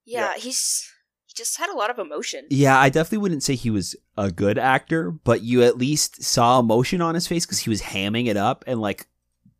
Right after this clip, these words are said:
Speaker 3: going full throttle. Like, he, <laughs> like, it, it was like he, he just pushed it a little too far, which I think for a movie like this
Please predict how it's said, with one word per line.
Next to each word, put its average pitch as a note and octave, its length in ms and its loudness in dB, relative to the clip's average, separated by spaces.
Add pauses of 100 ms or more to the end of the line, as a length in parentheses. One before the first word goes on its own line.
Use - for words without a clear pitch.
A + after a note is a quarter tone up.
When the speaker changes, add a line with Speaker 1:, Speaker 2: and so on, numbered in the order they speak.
Speaker 3:
going A2 380 2
full G2 340 -2
throttle. G2 640 -2
Like, F#2 200 -4
he, G2+ 260 2 (360)
<laughs> - 340 -4
like, C3+ 420 8 (500)
it, F2+ 180 -14
it C3+ 320 -4
was B2 180 2
like F#2+ 300 -2 (840)
he, D3+ 160 -2 (100)
he D#3+ 140 0
just G3+ 240 4
pushed - 280 2
it A#2 140 2
a G#2 60 -4
little G2+ 240 0
too G#2+ 240 -2
far, D3 360 2 (260)
which C3 180 2
I C3+ 120 4
think D#3 340 -4
for E3+ 220 -4
a C#3 40 0
movie A#2+ 240 0
like A2 220 0
this G2 240 -4